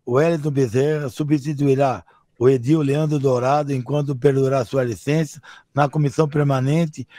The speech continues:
de Administração e Funcionalismo como secretário. Informe aos senhores edis que a vereadora Carol Ribeiro solicitou quinze dias de licença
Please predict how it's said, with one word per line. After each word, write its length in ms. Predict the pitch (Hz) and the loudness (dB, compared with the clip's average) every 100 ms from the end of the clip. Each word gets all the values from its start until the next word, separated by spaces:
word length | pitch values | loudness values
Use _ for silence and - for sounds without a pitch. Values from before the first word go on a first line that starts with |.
| - _ | -20 _
de 220 | 139 151 | 0 2
Administração 1000 | 170 160 160 156 131 147 117 147 165 175 | 4 2 2 0 0 -2 -2 0 0 0
e 120 | 160 | -2
Funcionalismo 920 | 139 156 143 156 147 151 165 156 160 - - _ _ _ _ _ _ _ _ _ _ _ _ _ _ - | -2 -2 0 0 2 2 0 -2 -6 -8 -18 _ _ _ _ _ _ _ _ _ _ _ _ _ _ -2
como 240 | 151 165 | 0 2
secretário. 680 | 170 165 160 135 113 87 - _ _ _ _ _ _ _ _ _ _ _ _ _ _ _ _ _ _ _ _ _ _ _ _ _ _ _ _ _ _ _ _ _ _ _ _ _ _ _ _ _ _ - - - | 2 2 2 2 -2 -4 -16 _ _ _ _ _ _ _ _ _ _ _ _ _ _ _ _ _ _ _ _ _ _ _ _ _ _ _ _ _ _ _ _ _ _ _ _ _ _ _ _ _ _ -12 -12 -10
Informe 540 | - 135 - 151 165 170 | -4 -4 0 0 2 2
aos 120 | 156 | 0
senhores 640 | 151 151 160 151 127 - _ _ | 0 0 0 -2 -4 -12 _ _
edis 680 | - 131 113 151 175 156 - - - 123 | -2 0 2 2 2 -2 -8 -20 -14 -2
que 100 | 147 | 0
a 60 | |
vereadora 520 | 135 151 143 165 170 | 2 0 0 0 -2
Carol 360 | 147 147 156 165 | 0 0 0 -2
Ribeiro 560 | 147 127 131 156 156 143 | -4 -4 -2 0 -2 -2
solicitou 600 | 156 156 123 135 156 143 | -2 -2 -2 -2 -2 0
quinze 300 | 156 151 147 | 0 0 0
dias 260 | 147 156 | 0 0
de 80 | 147 | 0
licença 640 | 131 113 135 147 151 139 | -4 -2 0 0 -2 -8